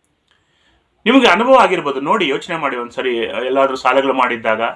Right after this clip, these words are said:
ಆ, ಕೆಲವು ವ್ಯಕ್ತಿಗಳ ಹತ್ರ ಮಾಡಿ ಆಟೋಮೆಟಿಕ್ ಆಗಿ, ಏ, ಒಂದು ತಿಂಗಳು ಹೇಳಿರ್ತೀವಿ, ಒಂದು ಹದಿನೈದು ದಿನದೊಳಗಡೆ ಅವ್ರಿಗೆ ಸಾಲ ತೀರಿಸ್ಬಿಟ್ಟಿರ್ತೀವಿ. ಆದ್ರೆ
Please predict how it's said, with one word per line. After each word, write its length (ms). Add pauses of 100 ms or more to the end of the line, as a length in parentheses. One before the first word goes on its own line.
(560)
ಆ, 60
ಕೆಲವು 280
ವ್ಯಕ್ತಿಗಳ 340
ಹತ್ರ 400
ಮಾಡಿ 520 (260)
ಆಟೋಮೆಟಿಕ್ 520
ಆಗಿ, 200
ಏ, 300
ಒಂದು 440
ತಿಂಗಳು 260
ಹೇಳಿರ್ತೀವಿ, 460
ಒಂದು 160
ಹದಿನೈದು 260
ದಿನದೊಳಗಡೆ 440
ಅವ್ರಿಗೆ 560 (360)
ಸಾಲ 160
ತೀರಿಸ್ಬಿಟ್ಟಿರ್ತೀವಿ. 720 (360)
ಆದ್ರೆ 540